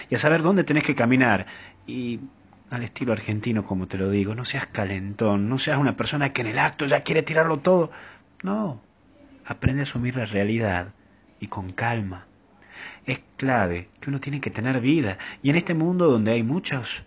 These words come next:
con caras de muerto porque no tienen vida en su rostro, no tienen vida en su caminar, vos y yo estamos llamados a tener vida, y vida en abundancia,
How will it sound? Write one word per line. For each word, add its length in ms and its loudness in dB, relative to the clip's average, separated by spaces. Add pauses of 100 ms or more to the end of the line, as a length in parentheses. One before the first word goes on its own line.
(140)
con 200 -8
caras 300 -6
de 80 -6
muerto 540 2
porque 260 -8
no 140 -4
tienen 340 -4
vida 240 2
en 80 -2
su 180 -6
rostro, 440 0
no 140 -2
tienen 260 0
vida 160 0
en 80 -2
su 160 -8
caminar, 480 2 (320)
vos 180 4
y 60 4
yo 140 2
estamos 440 -2
llamados 600 2 (260)
a 80 -8
tener 280 -8
vida, 260 0
y 100 2
vida 220 -2
en 80 -4
abundancia, 640 0